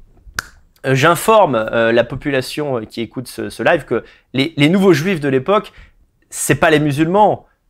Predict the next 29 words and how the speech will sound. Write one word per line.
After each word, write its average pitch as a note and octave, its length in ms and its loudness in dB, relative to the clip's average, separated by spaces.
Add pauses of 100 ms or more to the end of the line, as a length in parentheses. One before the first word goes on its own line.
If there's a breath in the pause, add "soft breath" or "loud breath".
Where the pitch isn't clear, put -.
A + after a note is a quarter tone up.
(220)
c'est - 220 -6
pas D3 100 2
les D3+ 120 4
noirs, F#3 340 2 (200)
c'est - 220 -8
les A#2 100 0
blancs, C#3+ 280 2 (120)
en B2 60 -20
fait. - 260 -14 (480)
Euh, A2+ 240 2 (360)
regardez, E3 680 2
parce C#3+ 180 -2
que D#3 80 0
moi, C#3+ 340 2
l'histoire, E3 760 2 (140)
euh, G#1 760 -4
l'histoire, - 540 0
ouh, E4+ 80 8
ouh, G4 320 10
ouh, C#4+ 100 6
en C#3+ 100 2
arrière, D#3+ 400 4 (300 loud breath)
euh, A#2 120 6 (100)
avant F3 460 4
la A#2+ 180 2
guerre C#3 220 0
trente-neuf C3 340 -8
quarante-cinq, F3+ 600 -2 (800 soft breath)
comment C4 640 4